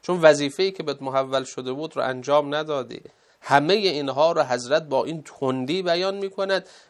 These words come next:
ولی فرمود: «اگر ثابت بشه.» اگر ثابت نشه، هیچی. ما فعلاً داریم طبق اخباری که بهمون رسیده تحلیل می‌کنیم، ولی هیچ وقت تو را متهم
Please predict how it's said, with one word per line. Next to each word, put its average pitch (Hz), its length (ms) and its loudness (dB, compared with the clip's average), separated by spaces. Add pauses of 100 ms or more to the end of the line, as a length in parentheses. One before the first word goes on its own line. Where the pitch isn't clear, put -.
ولی 180 220 8
فرمود: 175 440 2 (120)
«اگر 156 500 8 (160)
ثابت 110 580 0
بشه.» 107 300 -8 (280)
اگر 196 320 8
ثابت 143 500 2
نشه، 131 220 -6
هیچی. 131 400 -10 (280)
ما 160 160 10
فعلاً 175 440 8
داریم 180 420 6
طبق 196 400 0
اخباری 139 540 4
که 143 120 0
بهمون 139 360 -2
رسیده 143 400 -2
تحلیل 160 520 4
می‌کنیم، 127 640 -2
ولی 175 480 8
هیچ 214 340 0
وقت 135 220 2
تو 165 140 0
را 147 140 4
متهم 139 680 4